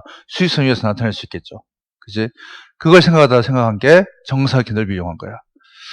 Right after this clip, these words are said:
정사각형이 이렇게 보이죠? 정사각형.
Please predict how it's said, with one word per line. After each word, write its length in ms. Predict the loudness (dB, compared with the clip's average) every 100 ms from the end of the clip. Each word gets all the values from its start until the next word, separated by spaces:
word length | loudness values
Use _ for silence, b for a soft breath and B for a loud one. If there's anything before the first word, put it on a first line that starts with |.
| B B 0
정사각형이 600 | 2 6 6 6 4 0
이렇게 280 | 0 -2 -4
보이죠? 580 | -4 -4 2 2 2 -2
정사각형. 840 | -6 -4 0 0 -2 -4 0 0